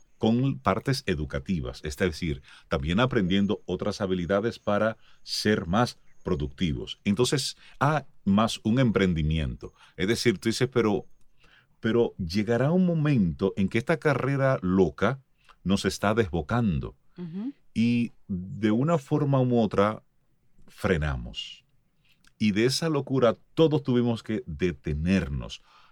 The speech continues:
Speaker 1: Y era un sí o sí.
Speaker 2: Sí, no era opcional, ¿no?
Speaker 1: No era opcional.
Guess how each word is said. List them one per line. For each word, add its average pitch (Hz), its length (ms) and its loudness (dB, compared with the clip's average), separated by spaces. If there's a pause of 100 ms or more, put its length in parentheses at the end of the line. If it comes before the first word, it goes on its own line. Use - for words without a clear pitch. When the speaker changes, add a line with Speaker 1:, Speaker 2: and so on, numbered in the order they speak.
(180)
Speaker 1:
Y 92 140 0
era 113 180 4
un 127 320 2
sí 185 500 -2 (460)
o 78 180 0
sí. 71 440 -4
Speaker 2:
Sí, 226 180 -8
no 214 80 -2
era 190 160 -4
opcional, 196 560 -6
¿no? 202 180 -12 (120)
Speaker 1:
No 90 160 2
era 101 140 2
opcional. 92 600 0